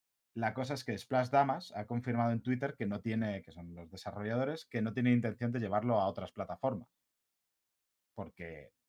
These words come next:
es que es difícil para ciertas,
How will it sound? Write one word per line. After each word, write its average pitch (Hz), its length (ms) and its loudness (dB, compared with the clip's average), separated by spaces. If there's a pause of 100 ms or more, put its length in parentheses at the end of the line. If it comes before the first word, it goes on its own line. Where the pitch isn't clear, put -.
(300)
es 98 100 -10
que 120 80 -6
es 120 80 -8
difícil 104 460 -4
para 90 680 -4
ciertas, 87 1080 -8